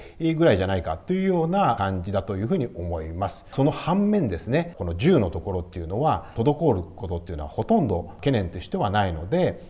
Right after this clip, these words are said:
こういったその株価の反発も早かったわけなんです。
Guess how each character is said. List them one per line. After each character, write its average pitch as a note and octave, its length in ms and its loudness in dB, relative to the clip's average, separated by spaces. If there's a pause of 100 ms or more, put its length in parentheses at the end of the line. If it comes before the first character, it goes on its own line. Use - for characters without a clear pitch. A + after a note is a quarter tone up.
(160)
こ G2 140 -4
う F2+ 40 -2
い F2 40 -4
っ - 20 -8 (220)
た C#3+ 340 6
そ F#2+ 80 -4
の E2 80 -2
株 F#2+ 260 2
価 E2 140 -6
の F#2+ 280 -2 (120)
反 F#2+ 220 -2
発 - 220 -4
も D3 60 -2
早 A#2+ 240 2
か E2+ 100 -2
っ D#2+ 60 -8 (120)
た E2 220 -6
わ F#2+ 120 0
け F#2+ 100 -6
な D#2 120 -8
ん D2+ 100 -14
で F#2+ 120 -2
す。 - 220 -14